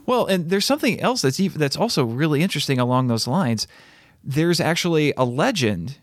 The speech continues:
in Okinawa about a king who wore a Shisa statue on a necklace around his neck. His kingdom was being plagued by a sea dragon. So he goes to a Noro priestess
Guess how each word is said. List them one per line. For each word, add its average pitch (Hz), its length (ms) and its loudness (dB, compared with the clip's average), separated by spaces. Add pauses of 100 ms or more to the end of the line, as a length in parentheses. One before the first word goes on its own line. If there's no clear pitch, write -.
(100)
in - 140 -2
Okinawa 117 800 -2 (640)
about 127 560 0
a 117 140 -2
king 147 580 0 (480)
who 151 160 0
wore 143 540 2
a - 100 -6
Shisa 214 380 2
statue 117 600 -2 (220)
on 123 140 0
a 131 60 0
necklace 196 640 -4 (200)
around 117 280 0
his 117 120 -2
neck. 220 400 -2 (720)
His 147 240 -2
kingdom 247 320 0
was 127 140 0
being 127 580 0 (100)
plagued 123 460 -2
by 117 140 2
a 113 80 0
sea 262 260 0
dragon. 113 560 -2 (760)
So - 140 -2
he 165 100 2
goes 165 240 0
to 151 140 2
a 135 60 2
Noro 131 440 2
priestess - 760 -2